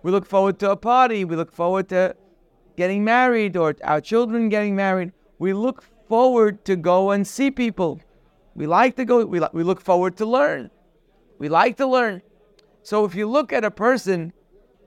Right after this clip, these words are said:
what makes a person happy in this world? What brings us excitement and energy is we look forward to things that we're enjoying to do. Imagine you take a person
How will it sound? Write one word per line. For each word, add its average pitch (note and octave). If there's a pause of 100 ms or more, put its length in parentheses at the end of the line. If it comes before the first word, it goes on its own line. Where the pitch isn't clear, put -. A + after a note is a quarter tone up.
(300)
what C4
makes A#3+
a D#3+
person A3
happy F#3
in E3+
this E3+
world? E3+ (360)
What A#3
brings B3+
us F3
excitement G3+
and F3+
energy G3 (580)
is G3+
we B3
look C4+
forward D4
to G#3+
things G3+ (460)
that G#3+
we're A#3
enjoying A3
to A3
do. A#3 (540)
Imagine G3+
you F#3+
take F#3
a F3+
person F3+